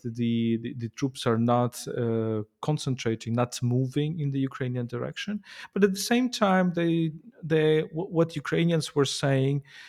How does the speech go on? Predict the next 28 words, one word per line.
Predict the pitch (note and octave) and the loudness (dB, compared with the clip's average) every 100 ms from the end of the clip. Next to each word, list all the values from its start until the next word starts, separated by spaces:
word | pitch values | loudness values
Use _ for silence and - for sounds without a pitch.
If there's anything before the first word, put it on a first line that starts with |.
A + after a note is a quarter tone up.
| - | -8
it's | C#3+ - | -6 0
not | D3+ D3 B2+ | 4 4 6
that | C3 A#2+ - - | 6 4 -2 4
they | C3+ | 6
are | |
not | B2+ A#2+ A2 | 8 4 6
there. | D3 D#3 - - | 8 8 4 -4
So | - A#2 | -8 -2
Ukrainians | A2 - D#3 C#3+ B2+ | -2 0 0 2 0
are | A#2+ | -2
saying, | - C3+ B2+ B2 | 0 0 0 2
"Look, | A#2+ A#2+ - B2+ | 2 2 -2 -6
there's | A#2+ A#2 A#2+ | 0 0 0
probably | - B2+ A#2+ A#2 | 0 2 4 2
not | A#2+ B2 A#2+ - - - | 4 2 0 -4 -10 -6
a | A2+ A2+ | -4 -2
mobilization | A#2 A#2+ A#2 A#2 B2+ - | 0 2 4 4 0 0
of | D3 | -6
troops, | - D#3+ - - | -4 -6 -6 -2
but | C#3+ D3+ | -2 2
they | |
are | D#3 | 2
there, | C#3 C3+ C#3+ C#3+ G#2+ A#2+ | 0 0 4 6 4 0
they | A#2+ B2 | -2 0
are | F#2+ E2+ | 0 -2
there." | A#2+ C#3+ F2 | 0 0 -2
So | F2+ - G2+ | -8 -10 -10
the, | G#2 A2 A2 | -4 -4 -4